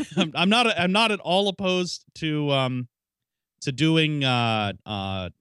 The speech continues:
like a, um, um, oh,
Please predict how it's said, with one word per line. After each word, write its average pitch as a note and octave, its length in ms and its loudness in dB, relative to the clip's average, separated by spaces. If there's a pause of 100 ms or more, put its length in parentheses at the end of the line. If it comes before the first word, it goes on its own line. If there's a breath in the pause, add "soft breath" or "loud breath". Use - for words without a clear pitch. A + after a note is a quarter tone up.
(120)
like A2 280 -2
a, G2+ 260 -2
um, E2+ 220 -12 (1300)
um, E2 440 -12 (2000)
oh, G2+ 360 -12